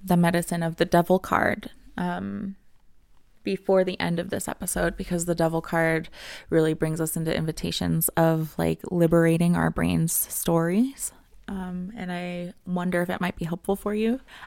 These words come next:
I think in the past I have done a full episode on the Devil card. Um,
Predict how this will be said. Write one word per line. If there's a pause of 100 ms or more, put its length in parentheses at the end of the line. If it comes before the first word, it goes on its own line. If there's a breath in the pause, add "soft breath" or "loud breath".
I
think (720)
in
the
past
I
have
done
a
full
episode
on (100)
the
Devil
card. (300)
Um,